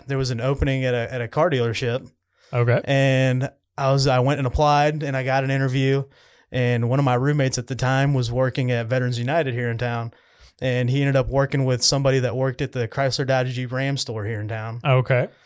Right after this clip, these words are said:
Speaker 1: So he's like, he's like, "Hey, I'm, I work with this guy. He was the sales manager up there at the Chrysler Dodge Jeep Ram store in town." He's like, "He might still have some pull. You want me to talk to him?" I said, "Yeah, sure.
Speaker 2: Absolutely. Let's go.
Speaker 1: Why not?" You know, I already had an inter-, interview at the,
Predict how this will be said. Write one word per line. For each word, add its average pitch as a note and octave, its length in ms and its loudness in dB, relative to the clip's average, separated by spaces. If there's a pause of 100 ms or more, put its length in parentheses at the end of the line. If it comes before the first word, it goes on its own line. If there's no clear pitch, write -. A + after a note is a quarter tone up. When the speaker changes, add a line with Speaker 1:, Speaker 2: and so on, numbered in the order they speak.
(220)
Speaker 1:
So C#3 480 2 (220)
he's D3+ 280 0
like, C3 200 0
he's D3 140 0
like, C3+ 100 -4
"Hey, G#3 220 0
I'm, C#3 220 0 (120)
I D3+ 40 -2
work F3 220 2
with E3 100 0
this C3 160 2
guy. D3 340 4
He C3+ 140 2
was D3+ 120 0
the A#2+ 100 0
sales F3+ 320 2
manager A#2 440 0
up A2+ 140 -4
there A#2+ 200 2
at A#2 80 -2
the A#2+ 80 -4
Chrysler B2+ 340 0
Dodge B2+ 240 0
Jeep B2 180 -4
Ram E3 240 -4
store A2+ 280 -4
in G#2+ 80 -4
town." A2+ 320 -6
He's A#2+ 180 -6
like, A#2+ 180 -6 (360)
"He B2+ 140 0
might D#3+ 180 2
still C#3+ 140 0
have D3+ 180 2
some C3 120 -2
pull. E3+ 200 2
You C3 80 2
want C3 100 -2
me C#3 60 0
to A2 40 -2
talk A#2 260 -2
to F#3+ 100 0
him?" G#3+ 220 -4 (280)
I - 40 -20
said, D#3+ 120 -10
"Yeah, C4+ 300 -2
sure. C4 560 0
Speaker 2:
Absolutely. D3 720 2
Let's C#3 240 2
go. F#3+ 260 2
Speaker 1:
Why A#3+ 120 6
not?" C4 300 4
You D#3+ 80 2
know, D#3+ 100 4
I E3+ 140 8
already G3 180 6
had G3+ 220 4
an E3+ 160 2
inter-, C#3+ 240 -6
interview D#3+ 340 0
at D#3 80 -2
the, A2 120 0